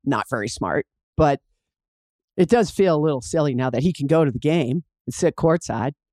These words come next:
next to a bunch of other people that aren't wearing a mask either. I mean, it does seem a little weird, doesn't it?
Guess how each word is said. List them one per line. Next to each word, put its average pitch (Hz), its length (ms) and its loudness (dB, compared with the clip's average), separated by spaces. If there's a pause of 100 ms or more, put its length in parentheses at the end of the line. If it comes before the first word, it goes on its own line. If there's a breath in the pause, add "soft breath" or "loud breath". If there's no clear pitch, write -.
(240)
next 160 240 0
to 165 100 2
a 143 40 0
bunch 156 240 2
of 151 80 -2
other 165 160 2
people 160 360 -2
that 139 220 0 (200)
aren't 156 300 0
wearing 156 220 4
a 147 40 4
mask 156 300 2
either. 120 380 0 (140)
I 160 40 0
mean, 147 280 2 (800)
it 151 80 -10
does 180 140 2
seem 151 180 0
a 135 40 2
little 131 160 0
weird, 135 200 2
doesn't 131 260 0
it? 156 140 -2